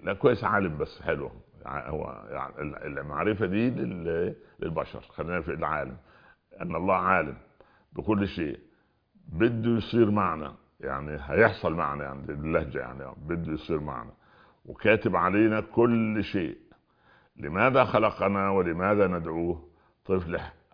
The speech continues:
أحد عشر عاما، الله أكبر. ربنا يبارك فيك يا ابني، والله ربنا يسعدك. أنتم تسعدوني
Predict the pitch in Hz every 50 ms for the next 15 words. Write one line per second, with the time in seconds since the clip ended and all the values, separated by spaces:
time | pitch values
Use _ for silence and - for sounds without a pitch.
0 | - 78 73 73 71 69 65 67 73 73 - 71 69 71 71 71 65 64 65 67
1 | 69 69 65 69 69 69 67 65 58 - - - - _ - - 92 85 101 107
2 | 101 92 87 85 76 69 - - 71 - - 78 71 67 65 65 62 64 64 65
3 | 64 62 67 71 - 82 80 80 78 78 - - 73 73 69 65 - - _ -
4 | - - - - - - 117 123 - - 90 85 - 92 80 - 80 82 85 101
5 | 110 113 113 110 107 104 110